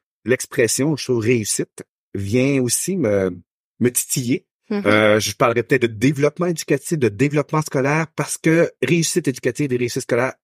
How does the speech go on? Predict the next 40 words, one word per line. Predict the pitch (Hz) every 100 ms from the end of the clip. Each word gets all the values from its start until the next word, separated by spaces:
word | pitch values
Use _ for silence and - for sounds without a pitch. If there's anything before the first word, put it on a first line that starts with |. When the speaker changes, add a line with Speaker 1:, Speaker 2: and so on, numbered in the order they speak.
| _
Speaker 1:
impliquent | 147 139 143 147
un | 123
seuil. | 101 - 104 -
<laughs> | - - -
Speaker 2:
Ouais. | 220 226 214 185
Speaker 1:
À | -
partir | 127 143 - 147
de | 131 -
quand | - 156
tu | 185 147
réussis, | 123 214 220
Speaker 2:
Ah, |
j'aime | 214 190
Speaker 1:
quand | -
Speaker 2:
ça. | 160
Speaker 1:
tu | -
ne | 135
réussis | 123 113 - 113
pas. | - -
Donc, | 156 135 -
euh, | 113 110 110 110
ça, | - 170
ça | - 131
l'oblige | 123 127 139 117 120 135 156 147
de | 127
penser | - 120 104 147
en | 123
fonction | 127 107 - 131
de, « | 123 113 - -
Ai-je | 117 113 107
atteint | - 165
le | 226
seuil ? | 165 - 151 151 156 - -
Est-ce | - 101
que | -
je | 104
le | 98
dépasse ? » | - 101 113 120 131 113 - - -
Et | 107
donc, | 127